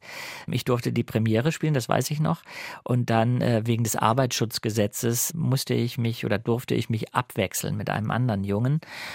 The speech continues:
Ich glaube, das habe ich alles so spielerisch nebenher gemacht. Das war nicht, ich erinnere das nicht als ein, einen Stress, sondern eher als ein großes Geschenk. Das wollte ich unbedingt. Das wollte ich. Es hat mich niemand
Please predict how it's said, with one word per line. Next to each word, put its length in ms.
Ich 200
glaube, 280
das 200
habe 140
ich 140
alles 240
so 120
spielerisch 600
nebenher 480
gemacht. 440
Das 200
war 160
nicht, 300
ich 280
erinnere 280
das 180
nicht 200
als 140
ein, 260
einen 260
Stress, 440
sondern 260
eher 320
als 240
ein 200
großes 400
Geschenk. 460
Das 180
wollte 240
ich 100
unbedingt. 600
Das 200
wollte 300
ich. 280
Es 100
hat 120
mich 160
niemand 420